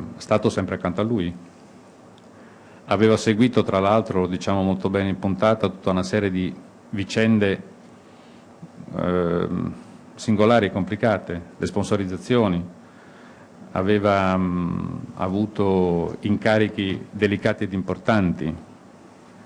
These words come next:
Si era recato per una sponsorizzazione persino a cena con Silvio Berlusconi. Non mandi il tuo capo comunicazione a cena con Silvio Berlusconi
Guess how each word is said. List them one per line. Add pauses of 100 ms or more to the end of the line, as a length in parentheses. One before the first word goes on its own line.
(720)
Si
era
recato
per
una
sponsorizzazione
persino
a
cena
con
Silvio
Berlusconi. (420)
Non
mandi (160)
il
tuo
capo
comunicazione
a
cena
con
Silvio
Berlusconi